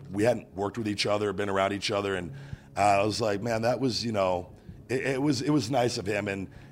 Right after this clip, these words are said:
and we got to go out there and work together, me and, uh, Axel with him during, uh, Ryback Axel days, working the main event against The Shield with him. And, uh,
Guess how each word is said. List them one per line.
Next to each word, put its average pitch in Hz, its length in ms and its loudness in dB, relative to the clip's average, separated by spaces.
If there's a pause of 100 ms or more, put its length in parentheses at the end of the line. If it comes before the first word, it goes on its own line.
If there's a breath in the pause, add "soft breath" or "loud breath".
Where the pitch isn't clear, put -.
and 110 140 -2
we 120 80 0
got 123 220 4
to 123 60 -4
go 113 160 4
out 110 140 6
there 113 140 2
and 101 120 -2
work 107 200 0
together, 104 480 0
me 101 200 -2
and, 98 120 -2
uh, 90 360 4
Axel 104 400 2
with 90 120 -2
him 98 200 -4
during, 95 300 -2
uh, 90 180 6
Ryback 92 260 6
Axel 104 360 6
days, 87 560 -4 (300 soft breath)
working 107 340 0
the 101 60 0
main 101 220 0
event 101 320 0
against 95 340 -4
The - 80 -8
Shield 107 340 2
with 92 120 0
him. 90 280 -2 (640)
And, 90 300 0
uh, 90 280 8